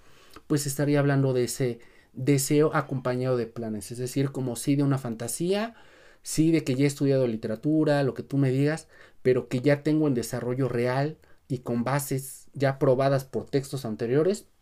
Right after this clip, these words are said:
de que tengo un conjunto de textos. Eh, y, y entonces en ese sentido, pues realmente como el aliento, porque probablemente te encuentras en esta etapa, si estás escuchando o quieras llegar o quieres, realmente lo único que yo podría decirte,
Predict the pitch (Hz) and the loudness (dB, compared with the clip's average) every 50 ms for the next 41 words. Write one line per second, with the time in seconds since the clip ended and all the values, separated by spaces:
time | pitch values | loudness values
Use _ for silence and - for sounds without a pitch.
0 | - _ - _ - - - - - - _ - 117 113 - 127 - 139 139 143 | -20 _ -20 _ -20 -20 -20 -20 -20 -20 _ -8 -6 -4 -4 -2 0 2 2 2
1 | 151 147 131 120 107 - 135 - 127 110 104 92 - 110 107 - - - - - | 2 2 0 -2 -2 -2 -2 0 0 0 -2 -2 -4 -8 -8 -8 -12 -18 -20 -20
2 | - - - - - - - - - - - - - - - - 131 131 123 123 | -20 -20 -20 -20 -20 -20 -20 -20 -20 -20 -20 -20 -20 -12 -6 -4 -2 0 0 0
3 | 123 123 - 160 151 - - 147 151 151 185 185 190 208 190 208 185 190 190 196 | 0 -2 -2 -4 -4 0 2 2 4 4 2 2 0 0 0 0 0 0 0 -2
4 | - - - 190 190 190 175 156 156 147 139 - - - 151 139 135 147 170 170 | -4 -2 -2 -2 0 0 0 0 0 0 -4 -8 -6 -4 -2 -2 0 0 0 0
5 | 170 175 175 175 190 190 160 147 135 131 131 135 135 135 139 147 151 156 160 156 | 0 0 -2 -2 -2 -2 -2 -2 0 0 0 2 2 2 2 2 2 2 0 0
6 | 147 - 135 135 135 139 - - - - - - - - _ _ _ - 139 - | -2 -2 -2 -2 -2 -4 -8 -14 -20 -20 -20 -20 -20 -20 _ _ _ -20 -20 -4
7 | - 151 147 139 165 156 147 170 175 180 185 190 185 180 - - - - - 143 | 0 2 2 2 2 0 2 4 6 6 6 4 2 -2 -4 -4 -4 -4 -2 -4
8 | 139 143 139 135 - 131 123 123 - 139 135 - - 113 113 - 143 175 - 120 | -4 -4 -4 -4 -2 -4 -4 -4 -6 -8 -8 -6 -8 -8 -6 -6 -6 -6 -6 -10
9 | 113 - 127 120 - - - - - 127 139 135 - - - - - 160 156 165 | -10 -8 -10 -10 -10 -12 -10 -6 -4 -4 -4 -2 -4 -4 -4 -2 -2 0 0 0
10 | 165 160 - 139 120 107 120 123 131 - - - - - - - - - 123 117 | -2 -2 -4 -4 -4 -2 -2 -2 -2 -4 -6 -10 -12 -12 -12 -10 -8 -6 -6 -4
11 | 123 139 160 - - - - - - - - - - - - - - 135 139 160 | -4 -4 -6 -6 -10 -16 -20 -20 -20 -20 -20 -20 -20 -20 -20 -12 -2 0 2 4
12 | 185 208 220 220 214 175 156 170 180 185 190 185 - 135 123 120 113 - 135 135 | 4 4 2 2 2 2 2 0 0 -2 -4 -4 -4 -2 -2 -2 -4 -6 -6 -4
13 | 156 147 - - 160 156 147 151 151 151 147 143 143 - 156 151 147 147 - 139 | -6 -4 -2 0 2 2 4 4 2 2 0 -2 -2 0 0 0 0 0 0 0
14 | 135 131 - - | 0 0 -4 -6